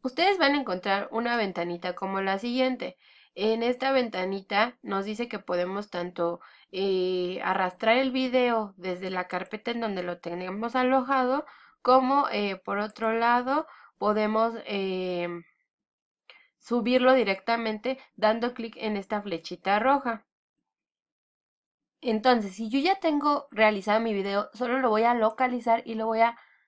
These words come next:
seleccionar y lo voy a arrastrar hasta este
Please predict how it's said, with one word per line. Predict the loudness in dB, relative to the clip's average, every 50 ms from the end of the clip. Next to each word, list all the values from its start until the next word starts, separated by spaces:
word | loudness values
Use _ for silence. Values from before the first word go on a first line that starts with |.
| _ _ _ _
seleccionar | _ -6 -2 2 4 4 4 2 0 -4 -2 -2 0 0 2 0 0 -2 -4
y | -6 -6 -6
lo | -4 -4 -2
voy | -2 0 0
a | 0 -2
arrastrar | -2 -2 0 2 2 2 2 0 -2 -4 -6 -4 -4 -2 -2 -2 -4
hasta | -6 -8 -8 -10 _ -6 -4 -4
este | -4 -4 -6 -8 -10 -8 -8 -8 -8 -12